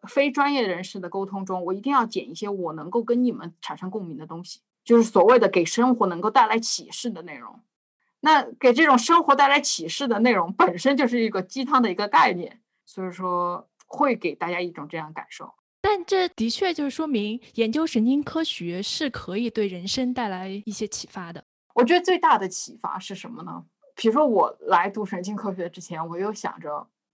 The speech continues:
Speaker 1: 我能不能通过科学的知识改变我自己，让我变得更聪明、更有注意力更好，记忆力更好，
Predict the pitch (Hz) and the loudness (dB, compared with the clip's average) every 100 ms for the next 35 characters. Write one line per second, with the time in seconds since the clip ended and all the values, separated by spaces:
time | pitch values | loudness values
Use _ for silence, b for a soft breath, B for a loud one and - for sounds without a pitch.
0 | _ 196 190 220 240 220 226 233 233 196 | _ 0 2 2 2 0 0 2 4 4
1 | 185 302 247 185 180 - 196 196 190 - | 2 -2 0 0 -2 -6 -10 -6 -4 -4
2 | 208 196 - - 196 - - - _ 202 | -4 -6 -8 -10 -10 -10 -14 -16 _ 0
3 | 208 147 160 202 175 202 185 226 220 175 | 0 0 -4 -6 -4 -6 -6 -6 -8 -10
4 | - 220 202 147 - 220 202 190 185 196 | -8 -4 -4 -6 -6 -2 -2 -2 -2 -2
5 | 165 - - - 226 185 185 175 156 - | -2 -2 -4 -4 -4 -2 -2 -2 -2 -2
6 | - | -2